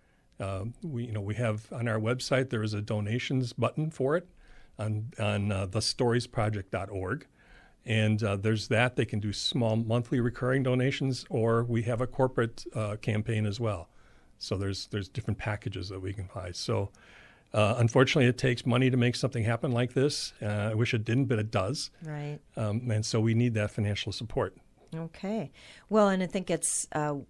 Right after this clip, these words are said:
Speaker 2: worth mentioning, too, if you're listening and you happen to be, uh, an estate attorney, uh, financial planners like, uh, uh, Ellen Becker Investment Group and others,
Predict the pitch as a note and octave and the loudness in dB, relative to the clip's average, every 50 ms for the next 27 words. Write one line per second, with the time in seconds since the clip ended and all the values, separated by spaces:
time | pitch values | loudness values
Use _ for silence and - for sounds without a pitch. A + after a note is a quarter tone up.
0 | - - - - - D3 D#3 D3+ D3+ - - - D3 D#3 D#3 D3+ D3+ - D3 D3+ | -16 -18 -14 -8 -4 -2 0 0 -2 -4 -8 -6 -4 -2 -2 -2 -2 -4 -4 -4
1 | D3+ D3 D3 - - E3+ D#3 D3+ D3 C#3+ - D3 D3 D3 C#3+ D3 D3+ E3+ E3+ - | -4 -4 -4 -2 -2 0 2 2 0 -2 -2 -2 -2 -2 0 2 2 2 2 2
2 | - E3+ E3+ D#3 D3 D3 D3 D3 D3+ D3+ D3+ D3+ D3+ D3+ D3+ - D#3+ D#3 D3 C#3+ | 0 0 0 0 0 0 -2 -2 -2 -4 -4 -2 -2 -2 -4 -2 -2 -4 -4 -4
3 | C#3 D3 D3 D3+ D3+ D3+ D3 - - C#3 C#3+ C#3+ C#3+ - - C#3+ D3 D3 D3 - | -2 -2 -2 0 0 -2 -2 -4 -4 -6 -6 -6 -6 -8 -6 -6 -6 -4 -4 -6
4 | - - D#3+ D#3+ D#3+ - - D3+ D3 - - - D#3 C#3+ C#3+ C#3+ C#3+ C#3+ C#3+ C#3 | -4 0 0 0 0 0 -2 -4 -4 -4 -4 -4 -2 -2 -2 -2 -2 -4 -4 -6
5 | C3+ - - D3 D3 C#3+ C#3+ D3 C#3+ - - - - - - - B2 B2+ B2+ C3 | -8 -8 -6 -6 -6 -4 -4 -6 -8 -10 -14 -20 -20 -18 -12 -10 -8 -8 -6 -8
6 | D3+ - F#3 - - C4 D#4 D#4+ C4+ A3 F3+ D#3+ D3 D3 D3 C#3+ C#3+ C#3+ C#3 - | -8 -8 -8 -6 -4 -2 0 0 2 2 2 2 0 -2 -2 -2 -2 -2 -4 -6
7 | C#3 - A1+ - - - - - - - - - - - - - D#3 D#3+ E3 E3+ | -8 -10 -10 -10 -10 -12 -14 -12 -12 -12 -12 -14 -16 -12 -8 -6 -4 -2 0 0
8 | F#3 F#3+ - A3+ A3 A#3 A#3 A#3 C4+ C#4+ C#4 - C#4+ B3+ G#3+ - G3 E3+ D#3 D3+ | 0 0 2 2 4 4 4 4 4 4 4 2 0 0 0 2 4 4 4 4
9 | - E3+ F#3 G3 A3 G#3+ G3+ F3 D#3 | 4 2 0 2 2 2 2 2 0